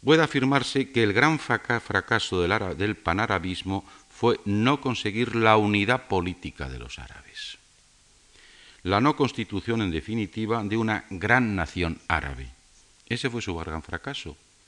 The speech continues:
y su enorme contradicción. Si se defiende una ideología panarabista, si en teoría política, en formulación ideológica, defiendes una idea, una, un, un, un nacionalismo árabe total,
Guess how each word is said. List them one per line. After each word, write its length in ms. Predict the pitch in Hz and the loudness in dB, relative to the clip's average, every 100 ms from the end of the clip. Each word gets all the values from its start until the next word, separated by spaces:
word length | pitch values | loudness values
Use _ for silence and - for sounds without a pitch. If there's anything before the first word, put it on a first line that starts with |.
| _ _ _ _ _ - - _ | _ _ _ _ _ -20 -20 _
y 80 | 73 | -12
su 140 | - | -10
enorme 320 | 78 85 73 73 | -6 -6 -6 -8
contradicción. 720 | 69 - 65 64 - 110 107 _ _ _ _ _ _ _ _ _ | -10 -12 -14 -12 -8 -8 -10 _ _ _ _ _ _ _ _ _
Si 140 | - | -12
se 140 | 80 78 | -8 -6
defiende 500 | 73 - 104 90 85 | -6 -4 -4 -2 -2
una 220 | 90 90 | -2 -2
ideología 500 | 80 76 73 - 78 | -2 -4 -6 -6 -8
panarabista, 760 | 69 69 71 80 110 - - - _ _ _ _ _ _ _ _ _ _ _ _ | -6 -6 -6 -6 -8 -10 -12 -16 _ _ _ _ _ _ _ _ _ _ _ _
si 180 | - 78 | -6 -6
en 80 | |
teoría 300 | 73 78 76 | -4 -4 -4
política, 680 | 76 85 90 110 - 78 78 | -6 -6 -6 -6 -8 -8 -8
en 100 | 71 | -8
formulación 500 | 71 69 71 71 78 | -10 -10 -8 -8 -8
ideológica, 460 | 80 85 104 90 76 | -6 -6 -6 -8 -10
defiendes 460 | 71 90 85 78 | -8 -8 -6 -8
una 240 | 87 85 71 - _ _ _ _ _ _ _ - | -8 -8 -8 -12 _ _ _ _ _ _ _ -12
idea, 440 | 73 78 76 69 - | -8 -6 -4 -8 -10
una, 280 | 87 85 78 - | -10 -8 -8 -8
un, 280 | 78 78 60 | -10 -10 -10
un, 220 | 76 73 76 | -10 -10 -6
un 80 | |
nacionalismo 680 | 80 78 80 76 82 - 78 | -6 -6 -4 -4 -6 -6 -8
árabe 260 | 76 78 82 | -6 -6 -8
total, 400 | - 101 127 135 | -8 -6 -6 -6